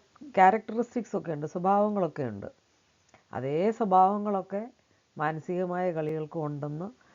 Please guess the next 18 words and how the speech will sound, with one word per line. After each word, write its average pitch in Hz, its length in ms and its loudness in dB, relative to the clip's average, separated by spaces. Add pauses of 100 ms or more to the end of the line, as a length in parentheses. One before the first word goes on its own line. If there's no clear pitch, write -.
(180)
നമുക്കിവിടെ 156 440 -6
നോക്കിയാൽ 151 400 -4
മനസ്സിലാവും. 127 540 -4 (1160)
എന്തൊക്കെയാ 190 380 8
സ്വഭാവങ്ങളെന്നാണ് 185 920 0
ഇവിടെ 147 200 -4
പറയുന്നത്. 131 520 -4 (960)
സാധാരണ 165 340 2
മനുഷ്യർ 165 440 -2
തമ്മിൽ 156 220 -4
കളിക്കുമ്പോൾ 151 440 -4
ഒന്നിൽ 156 160 -4
കൂടുതൽ 151 340 -2
ആളുകളുണ്ട്. 147 680 -4 (720)
ആ 135 80 -4
കളിക്കൊരു, 147 500 2 (280)
ആ, 139 40 -2 (200)
രൂപരേഖയുണ്ട്. 147 1000 2